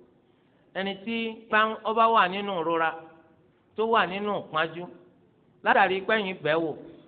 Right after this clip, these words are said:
ìrora, ìdààmú, wàhálà àti ìpọ́njú yẹn, ó lè kú o látàrí pọ́kàn rí yín. Islam ń fẹ́. Bákan náà, ìgbà míì, àwọn ìṣòro, àìgbọ́ra ẹni yé,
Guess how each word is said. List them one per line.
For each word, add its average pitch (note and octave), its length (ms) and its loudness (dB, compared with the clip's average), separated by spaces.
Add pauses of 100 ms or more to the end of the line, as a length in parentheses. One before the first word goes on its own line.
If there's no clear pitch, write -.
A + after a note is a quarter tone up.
(180)
ìrora, A3 500 2 (180)
ìdààmú, F#3 540 0 (120)
wàhálà A3+ 440 4
àti E3 220 2
ìpọ́njú G3 380 -4
yẹn, E3+ 240 -2
ó A3+ 140 -2
lè A3 140 4
kú A#3+ 180 -6
o G#3 120 8 (480)
látàrí F#3 460 2
pọ́kàn F#3 420 -2
rí C3 120 -6
yín. C#3+ 180 -6 (560)
Islam E3 420 -2
ń A#2+ 140 -8
fẹ́. C3 220 -6 (640)
Bákan A#3 300 -4
náà, A3+ 140 -2 (500)
ìgbà G3 340 -4
míì, A#3 200 -4 (840)
àwọn A3+ 440 4 (220)
ìṣòro, G#3 480 -4 (760)
àìgbọ́ra G#3 480 2
ẹni G#3+ 320 -2
yé, A#3 120 0